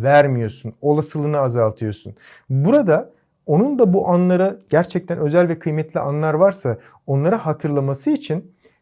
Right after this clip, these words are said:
bir an bırakman ve gerçekten de senin orada hayatındaki deneyimlerde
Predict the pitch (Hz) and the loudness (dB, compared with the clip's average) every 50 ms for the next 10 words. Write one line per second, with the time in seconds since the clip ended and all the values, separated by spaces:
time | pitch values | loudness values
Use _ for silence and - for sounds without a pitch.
0 | - 131 143 196 226 - - - - _ _ - 180 233 254 254 214 190 180 165 | -6 -2 0 0 0 -2 -6 -14 -20 _ _ 4 4 4 4 4 2 2 2 0
1 | 170 - 147 123 143 175 - - - _ _ _ - 160 165 170 220 247 247 - | 0 -2 -6 -6 -6 -6 -10 -14 -20 _ _ _ 0 2 4 4 4 2 2 -2
2 | - - _ - 196 196 196 190 - - 185 196 220 254 - - _ - 170 190 | -10 -14 _ -4 -4 -2 -2 -4 -4 -2 -2 -4 -4 -6 -10 -16 _ 0 2 2
3 | 226 220 170 165 147 - 139 143 156 160 160 160 - 175 175 170 175 175 202 185 | 4 4 2 0 0 2 2 4 4 4 2 2 -2 -4 -2 -2 -2 -2 -2 0
4 | 151 151 151 156 156 156 151 147 139 131 127 120 151 220 240 | 2 2 2 2 0 0 -2 -2 -2 -2 -4 -4 -6 -8 -8